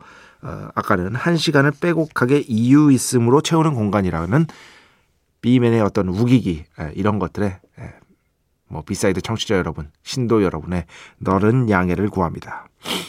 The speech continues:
그런데 진짜 그래요. 어, 단편 소설 보는 거 재밌잖아요. 그런데 이 단편 소설을 볼 때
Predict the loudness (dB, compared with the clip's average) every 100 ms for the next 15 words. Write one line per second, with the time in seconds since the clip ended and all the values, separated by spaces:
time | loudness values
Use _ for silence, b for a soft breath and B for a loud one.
0 | B B 2 2 4 4 4 4 4 2
1 | -8 -12 -8 -2 0 2 2 4 4 2
2 | 0 -4 -4 -2 0 0 2 0 -2 -6
3 | -10 -16 b b b b b -6 -2 4
4 | 4 4 0 -2 -2 0 -2 -2 -4 -6
5 | -2 -2 -2 -2 -4 -2